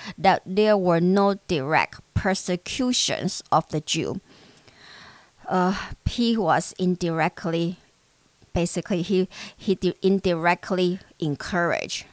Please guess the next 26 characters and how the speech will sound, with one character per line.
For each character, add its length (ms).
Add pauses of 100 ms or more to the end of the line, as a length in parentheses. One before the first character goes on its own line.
(640)
indirectly 840
encourage 720 (320)
the 120
persecution 1000 (120)
of 320 (260)
Jews. 400 (320)
虽 180
然 100
他 380 (220)
很 280
小 280
心 340
的， 360 (220)
就 160
是 200
不 220
要 200
大 220
家 200
去 400
直 240
接 280
的 120
去 160
迫 320
害， 280